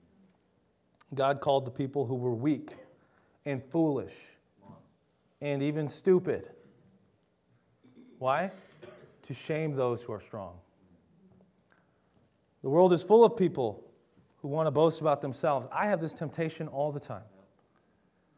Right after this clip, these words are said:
"Look at me, I'm so great. I got a ripped shirt 'cause I'm, you know."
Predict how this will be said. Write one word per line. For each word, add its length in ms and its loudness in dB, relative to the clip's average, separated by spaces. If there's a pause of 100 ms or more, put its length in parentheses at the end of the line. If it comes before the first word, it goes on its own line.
(140)
"Look 120 -4
at 80 4
me, 220 2
I'm 140 -2
so 160 -2
great. 260 6
I 80 2
got 180 2
a 60 2
ripped 240 4
shirt 360 4
'cause 140 -6
I'm, 400 -4
you 60 -6
know." 240 -6